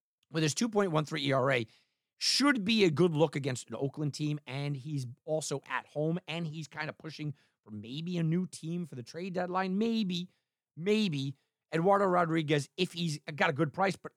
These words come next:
I expect Detroit to be, like, two to one favorites. Anybody feel comfortable with a thirty-seven and forty-six team that's three games under five hundred against anybody, even against the A's, giving, like, a two to one?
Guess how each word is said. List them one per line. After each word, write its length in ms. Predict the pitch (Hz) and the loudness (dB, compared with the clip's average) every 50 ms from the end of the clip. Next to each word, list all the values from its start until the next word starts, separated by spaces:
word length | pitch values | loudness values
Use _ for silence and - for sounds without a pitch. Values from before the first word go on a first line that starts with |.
| _ _ - | _ _ -2
I 100 | 208 - | -2 -2
expect 500 | 339 240 - - - - 247 185 - - | -2 -2 -6 -8 -6 -8 -8 -8 -8 -12
Detroit 440 | 190 175 - - 214 247 277 - | -12 -12 -8 -4 -2 -2 -4 -4
to 80 | - 185 | -10 -16
be, 120 | 180 190 | -18 -16
like, 180 | 190 175 160 147 _ - | -14 -14 -14 -14 _ -8
two 180 | - 247 254 | -4 -4 -2
to 60 | 247 | 0
one 140 | 233 233 214 | 0 -2 -2
favorites. 320 | - - 240 226 170 139 - | -2 -4 -6 -6 -6 -8 -6
Anybody 300 | - 202 254 262 370 381 | -4 -4 -4 -2 -4 -6
feel 200 | 240 - 226 240 | -6 -2 -2 -2
comfortable 600 | - - - 151 147 - - 156 165 180 175 - - _ _ _ _ _ _ _ _ _ _ _ - | -2 -2 -6 -6 -6 -4 -4 0 0 0 0 -2 -6 _ _ _ _ _ _ _ _ _ _ _ -8
with 160 | 135 147 139 | -8 -6 -6
a 60 | 151 | -6
thirty-seven 580 | 127 - 185 202 202 208 185 - 196 185 185 185 | -2 2 2 4 4 2 2 2 2 2 2 2
and 120 | 170 143 | 0 0
forty-six 680 | - 160 160 156 156 143 - - 151 147 - - - | 0 -2 -2 0 0 -2 -2 -2 -4 -4 -4 -6 -10
team 340 | - - 147 139 139 143 139 131 | -10 -8 -6 -4 -2 -2 -2 -2
that's 180 | 117 107 - | -4 -6 -8
three 320 | - - 160 165 190 202 185 | -10 -6 -2 0 0 0 0
games 340 | 160 170 165 160 151 143 - - | 0 0 0 2 0 -2 -2 -4
under 160 | 135 139 135 | -4 -4 -4
five 200 | 123 - 131 135 | -2 -2 -2 -2
hundred 200 | 131 131 143 170 | -2 -4 -6 -6
against 240 | 190 190 247 233 - | -2 -2 0 0 2
anybody, 320 | 185 208 190 - 92 - - _ _ | 0 0 0 -2 -4 -10 -16 _ _
even 160 | 156 185 208 | -6 -6 -4
against 200 | 196 185 156 - | -2 -4 -4 -4
the 140 | 143 120 123 | -10 -10 -6
A's, 260 | 139 151 165 160 - _ _ _ _ _ _ _ _ _ _ _ 113 - | -6 -4 -6 -6 -8 _ _ _ _ _ _ _ _ _ _ _ -12 -6
giving, 260 | - 113 127 165 185 | -4 -2 -2 0 0
like, 160 | 170 147 - | -2 -2 -4
a 40 | 107 | -6
two 220 | 98 - 139 143 | -8 -8 -8 -6
to 60 | 135 123 | -6 -6
one? 300 | 110 113 127 147 175 | -4 -2 -2 -2 -4